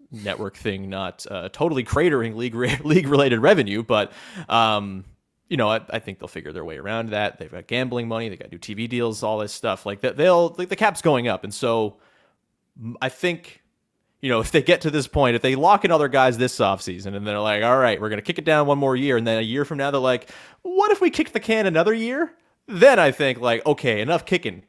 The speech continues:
all right? Like, let's just figure this thing out. You've got all these guys signed. Let's go and m-, make a, an actual sort of decision on this core." But right now, I think the best option probably is to just run it back and see what you got with guys under contract. And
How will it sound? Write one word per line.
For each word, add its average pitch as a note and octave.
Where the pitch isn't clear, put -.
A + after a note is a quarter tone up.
all A#2
right? C3
Like, A#2+
let's B2
just C3
figure A#2
this G#2+
thing G2+
out. G2+
You've G#2+
got B2+
all A#2
these G#2+
guys G#2+
signed. G#2+
Let's G#2+
go G#2+
and G2
m-, G#2+
make G#2+
a, F#2+
an G#2
actual G#2
sort A2
of G2+
decision D#3
on A2
this G#2
core." G2+
But B2+
right D3+
now, B2
I -
think F3+
the G3
best E3
option F#3
probably A3+
is C#4+
to B2+
just A2+
run G#2+
it G2
back F#2+
and G#2
see -
what A#2
you C3
got C#3
with A2+
guys A2
under A#2+
contract. A#2
And G2+